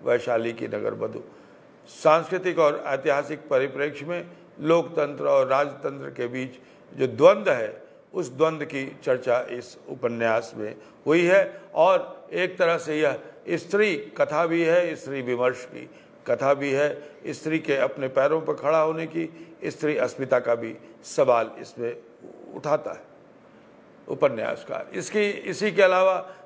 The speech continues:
वयम रक्षामा में राम रावण कथा को आधार बनाया गया है। फिर एक सोमनाथ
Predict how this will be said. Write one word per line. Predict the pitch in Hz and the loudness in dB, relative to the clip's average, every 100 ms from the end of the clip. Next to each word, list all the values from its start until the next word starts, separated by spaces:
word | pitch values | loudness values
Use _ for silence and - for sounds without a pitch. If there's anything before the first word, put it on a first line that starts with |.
| - | -4
वयम | 143 165 185 180 | 2 4 4 2
रक्षामा | 170 - 156 170 180 | -4 -2 0 0 -2
में | 170 170 160 - - - | -2 -4 -6 -12 -20 -6
राम | 156 156 165 170 | 2 4 4 4
रावण | 160 160 160 156 - - - _ | 4 4 2 0 -4 -14 -20 _
कथा | 147 151 160 | -2 2 2
को | 156 156 | 4 2
आधार | 139 139 127 147 | 2 0 0 0
बनाया | 147 147 151 151 | 0 -2 0 0
गया | 151 156 | 2 2
है। | 151 151 - - - | 2 0 -6 -16 -8
फिर | 175 185 | 0 2
एक | 190 | 2
सोमनाथ | - 190 196 190 180 | 0 0 2 2 2